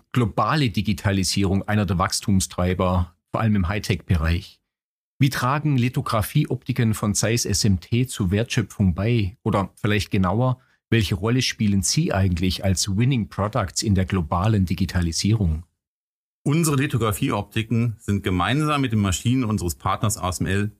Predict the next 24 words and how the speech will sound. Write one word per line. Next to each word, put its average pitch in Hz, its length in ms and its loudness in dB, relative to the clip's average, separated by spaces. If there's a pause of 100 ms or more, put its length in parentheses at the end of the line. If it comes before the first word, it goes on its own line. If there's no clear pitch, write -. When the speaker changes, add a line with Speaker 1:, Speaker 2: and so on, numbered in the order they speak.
Speaker 2:
der 110 260 0
Enabler 95 540 0
für - 180 -10
die 80 100 -4
globale 76 420 -4
Di-, - 200 -8
Digitalisierung. 78 600 -8 (840)
Für 98 80 0
die 98 140 2
Herstellung 123 720 0
von 110 120 0
modernen 101 560 0
High-Performance-Computing-Chips, 113 1700 -2 (360)
wie 95 100 2
man 98 160 2
sie 101 160 0
für 101 380 0
K 98 280 -2
I, 101 240 -2
Datacenter, 95 960 -2
Hochleitungsrechner, 92 1040 -2
leistungsfähige 95 640 -2
Smartphones 90 600 -2
braucht, 85 440 -6